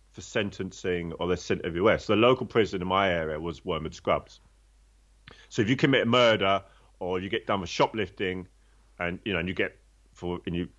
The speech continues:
and you got your third strike, you will all be in these, uh, what are called, uh, cent-, uh, central prisons. Uh, yeah, the prisons where you're waiting. And this is where a lot of trouble happens, because you've got people who are not sentenced,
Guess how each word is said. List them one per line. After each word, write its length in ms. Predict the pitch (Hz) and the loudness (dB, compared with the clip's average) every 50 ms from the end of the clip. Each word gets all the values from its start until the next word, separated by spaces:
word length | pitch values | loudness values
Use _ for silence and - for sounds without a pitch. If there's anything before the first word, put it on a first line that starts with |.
| - - | -10 -6
and 100 | 101 90 | -2 0
you 60 | 92 | 0
got 80 | 95 - | 0 0
your 80 | - | 2
third 240 | - 117 101 92 90 | 4 4 6 6 4
strike, 300 | - - - 95 87 - | 2 2 2 2 2 2
you 120 | 98 101 101 | 0 0 2
will 80 | 98 101 | 2 2
all 240 | 98 117 113 104 95 | 4 4 4 4 4
be 420 | 95 107 101 90 90 85 80 - _ _ _ _ _ _ _ _ _ _ _ _ _ _ _ | 4 4 4 4 2 0 -4 -8 _ _ _ _ _ _ _ _ _ _ _ _ _ _ _
in 360 | 120 110 107 104 104 101 101 | 2 2 2 2 0 -2 -2
these, 380 | 98 95 92 90 - - - - _ _ _ _ | -2 -2 -2 -4 -6 -12 -20 -20 _ _ _ _
uh, 200 | 92 87 87 85 | -6 -4 -4 -4
what 220 | 82 78 80 76 - | -4 -6 -8 -12 -12
are 20 | |
called, 400 | - - 92 85 80 76 - - | -10 -8 -6 -6 -6 -6 -6 -4
uh, 180 | 87 82 80 76 | -2 -2 -2 -2
cent-, 360 | - - - 117 95 - - - | 0 2 2 2 2 0 -4 -2
uh, 220 | 101 95 92 87 87 - - _ _ _ _ _ _ _ _ _ _ _ _ _ _ | 0 2 2 0 -2 -4 -10 _ _ _ _ _ _ _ _ _ _ _ _ _ _
central 360 | - - 110 98 - 92 85 | -2 -2 -2 -2 -2 -6 -6
prisons. 520 | - - 92 80 - 73 78 73 - - - - _ | -2 -2 -2 -2 -2 -8 -14 -14 -14 -18 -20 -18 _
Uh, 60 | 82 80 | -8 -4
yeah, 220 | 82 82 69 69 - - | -2 -2 -2 -4 -4 -2
the 100 | 82 87 | -2 0
prisons 380 | - - 127 - 92 104 - - | 2 2 2 2 0 -4 -4 0
where 160 | 95 92 87 | 0 0 2
you're 140 | 85 90 87 | 0 0 2
waiting. 300 | 98 117 110 107 - - - - - - | 2 2 2 0 -4 -10 -18 -18 -12 -6
And 100 | 110 123 | -2 0
this 140 | 151 - | 0 0
is 100 | 147 127 | -2 0
where 140 | 135 139 123 | 2 4 4
a 40 | 117 | 4
lot 220 | 117 127 139 120 | 4 2 2 0
of 120 | - - - | 0 -4 -2
trouble 320 | - - 151 151 110 90 | 0 0 0 0 0 -4
happens, 380 | 87 80 76 - 87 73 - - | -6 -8 -10 -10 -14 -18 -16 -16
because 400 | - - - - 113 95 87 - | -14 -12 -6 -4 -4 -4 -2 -4
you've 160 | 101 92 - | -8 -8 -4
got 200 | - 110 - - | -4 -4 -4 -2
people 540 | - 117 107 95 - - 104 98 92 - - - _ _ _ _ _ _ | -2 -2 -2 -2 -2 -2 0 0 0 -2 -6 -14 _ _ _ _ _ _
who 80 | 113 110 | 2 2
are 40 | 110 | 4
not 260 | 120 143 160 165 - | 6 4 4 4 2
sentenced, 840 | - - 120 95 85 82 - 98 82 87 90 - - - - - _ | 0 -2 -2 -2 -2 -4 -6 -8 -8 -8 -10 -12 -18 -20 -20 -20 _